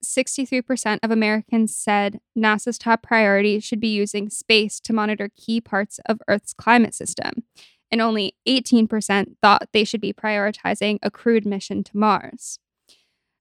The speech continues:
nasa Deputy Administrator Lori Garver says that nasa should create a climate corps in which scientists and engineers spend two years in local communities understanding the unique challenges they face,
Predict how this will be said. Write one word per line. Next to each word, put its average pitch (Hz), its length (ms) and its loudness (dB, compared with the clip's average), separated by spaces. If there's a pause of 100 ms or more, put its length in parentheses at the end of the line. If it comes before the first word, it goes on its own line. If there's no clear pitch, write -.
(240)
nasa 240 520 4 (100)
Deputy 226 420 0
Administrator 208 920 -2 (140)
Lori 220 480 0
Garver 247 640 0 (280)
says 233 340 4
that 226 200 4
nasa 226 560 2
should 214 300 -2
create 214 320 -4 (240)
a 202 80 0
climate 349 480 2
corps - 340 -6 (300)
in 247 100 6
which 233 200 2
scientists 247 540 2
and 226 80 -2
engineers 220 540 0
spend 214 260 -2
two 233 200 -2
years 240 340 2
in 240 80 2
local 220 240 0
communities 208 640 0
understanding 226 580 0
the 220 80 0
unique 208 420 -2
challenges 214 680 -4
they - 120 -8 (100)
face, - 360 -10